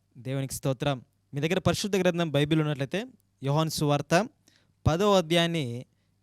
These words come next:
మొదటి ఆరు వచనాలు మనం కొద్దిగా ధ్యానం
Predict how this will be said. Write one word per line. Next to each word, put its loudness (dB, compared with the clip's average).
మొదటి 0
ఆరు 2
వచనాలు 0
మనం -6
కొద్దిగా -4
ధ్యానం 0